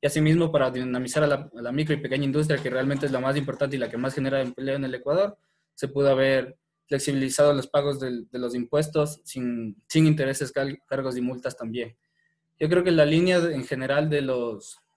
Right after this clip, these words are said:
de las políticas que pudo haber tomado el Estado debían haber estado centradas en el,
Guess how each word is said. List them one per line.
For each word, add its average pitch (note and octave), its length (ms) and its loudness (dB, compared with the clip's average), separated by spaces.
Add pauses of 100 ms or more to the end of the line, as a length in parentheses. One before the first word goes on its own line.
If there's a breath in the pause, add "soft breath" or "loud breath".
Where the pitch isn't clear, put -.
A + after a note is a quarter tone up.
(260)
de C#3+ 100 -2
las C#3 120 0
políticas E3 460 0
que D#3 80 -2
pudo D3+ 220 0
haber D3+ 420 0 (100)
tomado D3+ 280 2
el D3 60 0
Estado F3 500 -2 (280 soft breath)
debían D3+ 340 2
haber D3+ 160 4
estado D3+ 260 0
centradas C#3+ 440 2
en C#3 120 -2
el, A#2+ 300 -8